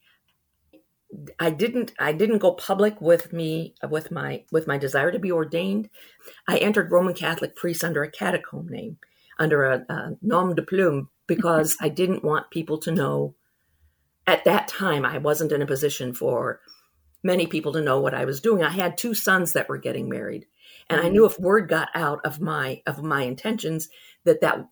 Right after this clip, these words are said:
Speaker 1: might cause them some problems. And so
Speaker 2: Mm-hmm.
Speaker 1: for the two years that I was in formation, I, I didn't say anything. So my friends didn't know. I didn't tell my friends. My family,
Speaker 2: Wow.
Speaker 1: my, my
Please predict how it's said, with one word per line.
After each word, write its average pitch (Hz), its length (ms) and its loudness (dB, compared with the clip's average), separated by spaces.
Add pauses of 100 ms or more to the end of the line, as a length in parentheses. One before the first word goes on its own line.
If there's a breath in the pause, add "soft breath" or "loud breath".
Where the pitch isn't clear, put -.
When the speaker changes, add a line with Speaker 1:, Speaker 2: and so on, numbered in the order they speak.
Speaker 1:
might 160 360 0
cause 143 340 -4
them 127 420 -8
some - 220 -8
problems. - 480 -8
And 139 80 -6
so 131 380 -2
Speaker 2:
Mm-hmm. 180 400 -10 (200)
Speaker 1:
for 143 320 0 (240 loud breath)
the 165 60 2
two 233 220 0
years 190 340 2
that 147 100 2
I 147 140 2
was 147 180 2
in 151 140 2
formation, 147 500 -6
I, 135 180 -6
I - 160 -10
didn't 139 340 -6 (340 soft breath)
say 240 340 4
anything. 135 460 -2 (200 loud breath)
So 143 360 4 (800 loud breath)
my 160 140 2
friends 233 340 6
didn't 165 300 2
know. 127 400 -2 (100)
I 147 60 -4
didn't 147 220 -2
tell 151 120 -4
my 139 120 -4
friends. 160 340 0
My 113 120 -6
family, 208 600 2
Speaker 2:
Wow. 165 60 4
Speaker 1:
my, 139 240 6
my 139 340 0